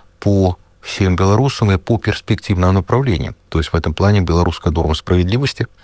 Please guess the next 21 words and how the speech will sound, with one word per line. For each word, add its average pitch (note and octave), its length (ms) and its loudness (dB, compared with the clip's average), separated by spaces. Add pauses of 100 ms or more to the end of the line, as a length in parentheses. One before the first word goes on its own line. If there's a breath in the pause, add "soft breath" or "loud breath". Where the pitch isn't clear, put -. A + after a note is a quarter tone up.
(260 loud breath)
она G2+ 400 0
особая, F2+ 580 0
она E2 320 2
достаточно D#2 640 -4
высокая, E2 580 -2 (380 loud breath)
но E3+ 160 2
и G#3 60 0
на C#3 100 2
самом C3+ 300 0
деле, C#3 240 -2
по G2+ 120 -4
большому F2 440 -2
счёту, - 360 -2
это D2+ 240 -4
входит - 720 -4 (320)
и, F2+ 160 0
по D#2+ 160 -4
сути, F#2 280 -2
описывается F#2+ 640 -2 (400 loud breath)
понятием D#2 580 -2 (160)
«корпорация». - 720 -4